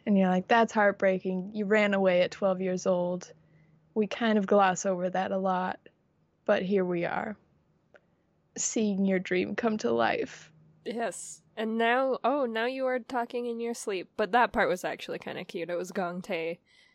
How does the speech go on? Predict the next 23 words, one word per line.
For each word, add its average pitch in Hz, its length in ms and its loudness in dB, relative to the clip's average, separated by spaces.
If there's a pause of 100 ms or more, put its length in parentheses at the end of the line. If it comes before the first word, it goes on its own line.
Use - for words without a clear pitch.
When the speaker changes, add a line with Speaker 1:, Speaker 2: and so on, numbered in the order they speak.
(400)
Speaker 2:
supporting 185 540 -4
his 175 220 -8
brother's 165 400 -6
happiness, 185 560 -8
so 185 240 -10
we'll 190 180 -10
go 175 200 -8 (100)
for 180 120 -10
it. 170 120 -8
We'll 202 180 -8
love 175 220 -6
it. 180 160 -10 (600)
Speaker 1:
That's 247 260 -6
fine 208 300 -4
with 214 240 -4
me. 226 420 -2 (580)
And 240 140 8
another 247 400 8
growing 233 480 2
moment 202 380 -4
for 226 160 -6
Song 202 320 -2
Tae, 220 400 -6